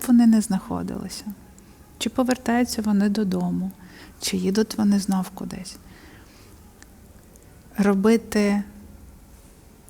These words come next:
красиві речі, гарні, з того всього мати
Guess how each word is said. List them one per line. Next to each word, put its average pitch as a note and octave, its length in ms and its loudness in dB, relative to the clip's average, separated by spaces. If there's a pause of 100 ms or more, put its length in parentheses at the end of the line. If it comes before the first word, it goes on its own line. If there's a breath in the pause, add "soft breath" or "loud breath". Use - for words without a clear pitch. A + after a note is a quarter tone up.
(920)
красиві G3+ 720 2
речі, G#3 440 -4 (140)
гарні, G3+ 560 0 (1400 soft breath)
з - 180 -8
того A3 380 2
всього G#3+ 560 0
мати G#3 760 2